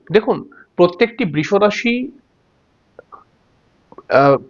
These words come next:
বৃষ রাশির যত মানুষ রয়েছে, তাদের ভিন্ন ভিন্ন ছক তৈরি হতে পারে বা ভিন্ন ভিন্ন গ্রহ স্থিতির কারণে একটু উনিশ থেকে বিশ হতে পারে, তবে আমি একটি অ্যাভারেজ প্রেডিকশন করছি, যেটা সাধারণভাবে মিলে যাবার কথা।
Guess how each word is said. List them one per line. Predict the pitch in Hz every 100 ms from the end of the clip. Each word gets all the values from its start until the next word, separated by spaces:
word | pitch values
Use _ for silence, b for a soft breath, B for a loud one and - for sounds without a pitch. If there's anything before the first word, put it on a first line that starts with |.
| _ -
বৃষ | 170 170
রাশির | 233 220 233
যত | 175 160
মানুষ | 208 165 190 -
রয়েছে, | 190 190
তাদের | 185 180
ভিন্ন | 175 143 165
ভিন্ন | 180 185 196
ছক | 202 - 165 -
তৈরি | - 139 151
হতে | 160 175
পারে | 170 262 - B B B _
বা | 143
ভিন্ন | 147 151 165
ভিন্ন | 165 160 151
গ্রহ | 123 135 156
স্থিতির | 156 151 156 143
কারণে | 143 143 269
একটু | 392 202 - 247
উনিশ | 175 170 -
থেকে | 180 160
বিশ | 135 160 180
হতে | 160
পারে, | 151 285 285 B B B -
তবে | 214
আমি | - 160 165
একটি | 160 -
অ্যাভারেজ | - 139 151 185 190
প্রেডিকশন | 151 143 139 151
করছি, | 139 135 135 294 294 - b b b b -
যেটা | 143 156 269
সাধারণভাবে | - 175 180 190 202
মিলে | 254 156 131
যাবার | 139 185
কথা। | 147 139 -